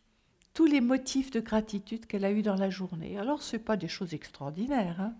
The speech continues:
c'est des toutes petites choses. Merci pour la, pour la bonne mousse au chocolat, merci pour le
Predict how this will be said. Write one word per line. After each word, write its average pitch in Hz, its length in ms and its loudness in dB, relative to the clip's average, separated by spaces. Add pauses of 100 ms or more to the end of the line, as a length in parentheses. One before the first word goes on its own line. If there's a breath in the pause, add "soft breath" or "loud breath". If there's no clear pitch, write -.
c'est - 180 -6
des 160 160 -2
toutes 330 280 -4
petites 262 360 -8
choses. 180 460 -6 (1120 soft breath)
Merci 180 520 -2
pour 180 280 -6
la, 165 360 0 (680 soft breath)
pour 160 100 -8
la 165 100 2
bonne 196 240 2
mousse 185 300 0
au - 20 -10
chocolat, 190 640 2
merci 190 440 -4
pour 180 180 -6
le 175 260 -2